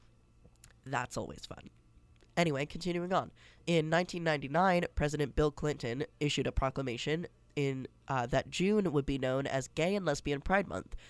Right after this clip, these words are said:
which was further broadened in two thousand eight by President Obama when he broadened it to the L G B T Pride Month. Uh, so that's not, yes, it is about Pride. Um, so that's not, not so much about the events, but more just, like, establishing,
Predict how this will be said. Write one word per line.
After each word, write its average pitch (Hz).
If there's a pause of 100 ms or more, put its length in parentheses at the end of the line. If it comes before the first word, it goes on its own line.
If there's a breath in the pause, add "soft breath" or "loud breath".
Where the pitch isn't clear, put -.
(220 loud breath)
which 151
was 139
further 180
broadened 143
in 131
two 135
thousand 123
eight -
by 127
President 123
Obama 170 (280 loud breath)
when 147
he 147
broadened 143
it 127
to -
the 131
L 123
G -
B 123
T 120
Pride 110
Month. - (380 soft breath)
Uh, 113
so -
that's 202
not, 175 (800)
yes, 170
it -
is 131
about 113
Pride. 101 (140)
Um, 131
so -
that's 156 (300 soft breath)
not, 156 (220)
not 170
so -
much 147
about 120
the 120
events, 104
but 127
more 123
just, 127
like, 120
establishing, 123